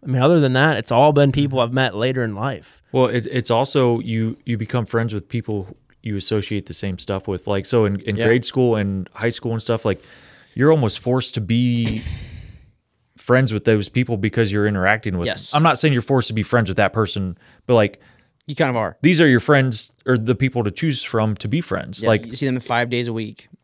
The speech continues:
Speaker 3: Yeah.
Speaker 2: in, in school, I didn't know hardly anybody outside of the high school I went to, just because I didn't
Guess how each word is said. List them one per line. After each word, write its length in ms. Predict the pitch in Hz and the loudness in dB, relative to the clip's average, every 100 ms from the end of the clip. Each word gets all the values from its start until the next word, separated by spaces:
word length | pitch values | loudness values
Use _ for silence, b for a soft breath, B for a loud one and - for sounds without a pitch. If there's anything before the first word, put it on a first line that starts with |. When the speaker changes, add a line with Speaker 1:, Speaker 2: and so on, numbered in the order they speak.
| _ - | _ -4
Speaker 3:
Yeah. 80 | |
Speaker 2:
in, 140 | 147 143 - | 0 2 0
in 120 | 131 127 | -2 -2
school, 360 | - 143 156 | 0 0 2
I 100 | 101 123 | 2 2
didn't 180 | 156 113 | 2 2
know 140 | 101 | 2
hardly 280 | 107 98 82 | 2 0 -2
anybody 400 | 120 104 101 95 | -2 0 2 2
outside 380 | 95 - 101 92 | 0 0 0 0
of 180 | 85 - | -4 -4
the 260 | 98 92 - | -4 -4 -4
high 140 | 101 | -6
school 220 | - 92 | -4 -4
I 80 | 85 | -2
went 200 | 82 - | -4 -6
to, 140 | 95 92 | -10 -6
just 220 | 110 98 | -6 -4
because 300 | 110 113 95 | -2 0 0
I 100 | 98 | 0
didn't 320 | 104 104 92 | 0 -4 -8